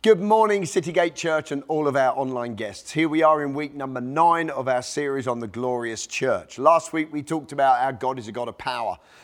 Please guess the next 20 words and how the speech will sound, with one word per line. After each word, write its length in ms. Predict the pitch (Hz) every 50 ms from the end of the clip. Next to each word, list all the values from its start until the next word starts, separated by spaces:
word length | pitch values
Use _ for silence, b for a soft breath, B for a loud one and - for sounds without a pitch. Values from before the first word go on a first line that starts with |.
| B B
and 240 | - 113 117 117 110
how 180 | 104 127 127 127
the 120 | 113 120
church 360 | - - - 139 131 131 -
is 120 | 127 107 101
empowered 720 | 117 113 104 - - - 135 135 135 135 139 135 127 -
to 120 | - 117
work 260 | 113 117 110 101 -
signs 640 | - - - 147 143 143 147 143 139 139 135 117 120
and 140 | 101 104
incredible 840 | 107 107 101 _ - - - - - 175 180 175 160 156 139 139 131
supernatural 840 | - - - 147 127 - 127 123 120 113 - - 127 113 110 101 B B B B B
things 460 | _ - - 165 165 160 160 160 117
in 120 | 123 117 113
the 60 | 110
name 320 | 110 123 147 156 160 160
of 140 | 151 131 110
Jesus 420 | - - 160 156 131 147 139 -
Christ, 580 | - - - 120 113 113 110 110 - - - b b b b b b _
um, 320 | - 113 117 113 110 110